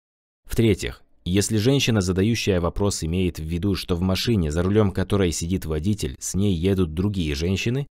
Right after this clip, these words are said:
то есть запретного уединения не случается,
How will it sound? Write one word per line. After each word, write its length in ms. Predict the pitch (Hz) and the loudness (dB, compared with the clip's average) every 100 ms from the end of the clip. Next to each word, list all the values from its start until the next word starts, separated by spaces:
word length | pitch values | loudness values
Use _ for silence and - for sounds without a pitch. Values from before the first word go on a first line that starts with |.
| _ _ | _ _
то 80 | - | -2
есть 180 | 90 - | -2 -2
запретного 560 | 90 101 123 117 104 95 | -2 0 0 0 2 2
уединения 680 | 92 101 95 107 101 85 82 | 2 2 2 2 2 2 2
не 160 | 107 | 0
случается, 800 | - 82 - 82 87 92 - 120 | 0 -4 -4 -2 -2 -4 -4 -8